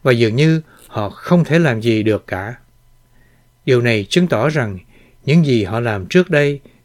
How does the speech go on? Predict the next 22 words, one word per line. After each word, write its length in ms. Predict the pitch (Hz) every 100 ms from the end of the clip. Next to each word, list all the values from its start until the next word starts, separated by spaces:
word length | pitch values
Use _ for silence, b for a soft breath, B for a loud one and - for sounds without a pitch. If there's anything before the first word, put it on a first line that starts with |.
| -
xuất 260 | - 190 -
phát 280 | 165 180 -
từ 240 | 135 104 -
chính 160 | 160
họ. 320 | 151 101 90 - _ b b b b -
Vì 140 | 127
những 200 | 117 185
gì 120 | 151 120
thuộc 200 | 127 123
về 160 | 123 110
Đức 120 | 170
Chúa 100 | 202 202
Trời 360 | 131 117 101 - b b -
thì 140 | 120
không 300 | - - 87
thể 220 | 120 143
bị 220 | 160 110
thập 240 | 110 113 -
tự 100 | 113
giá 320 | 107 139 180
tiêu 180 | 175 170
diệt. 180 | 131 90